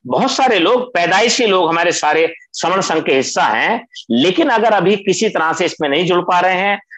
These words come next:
नहीं समझ पाए हैं, नहीं जान पाए हैं, उनके पास तक हम नहीं पहुंच पाए हैं, तो हम ये निरंतर प्रयास कर रहे हैं कि इस देश के और वि-, देश के बाहर रहने वाले जितने भी समण संघ के साथी हैं,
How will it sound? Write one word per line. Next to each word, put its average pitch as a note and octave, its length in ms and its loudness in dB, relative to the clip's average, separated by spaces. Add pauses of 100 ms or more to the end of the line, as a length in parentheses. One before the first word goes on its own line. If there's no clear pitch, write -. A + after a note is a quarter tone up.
(100)
नहीं C3 340 0
समझ G#3 240 -2
पाए F#3 280 0
हैं, F#3+ 200 0
नहीं D#3 340 0
जान E3+ 260 0
पाए D#3+ 220 0
हैं, D#3+ 280 -2 (220)
उनके E3+ 280 0
पास E3 360 0
तक F#3 120 -2
हम E3 140 -2
नहीं E3+ 240 2
पहुंच F#3 260 -2
पाए D3 260 0
हैं, F3+ 320 0 (280)
तो F3+ 60 0
हम E3 160 0
ये F#3 100 2
निरंतर G3 420 2
प्रयास F3 360 0
कर D3+ 140 -2
रहे C3+ 200 0
हैं F3+ 280 -2 (300)
कि F#3 60 0
इस F3 140 -2
देश D3+ 320 0
के A3 180 0
और A3+ 160 2
वि-, B2 320 -2
देश C#3+ 340 -2
के G3 60 -2
बाहर D3+ 260 0
रहने E3+ 280 0
वाले D3 320 0 (280)
जितने D3+ 300 0
भी C4+ 100 2
समण G#3+ 220 0
संघ F3+ 220 -2
के E3+ 100 0
साथी C#3 340 -2
हैं, A#3 260 -2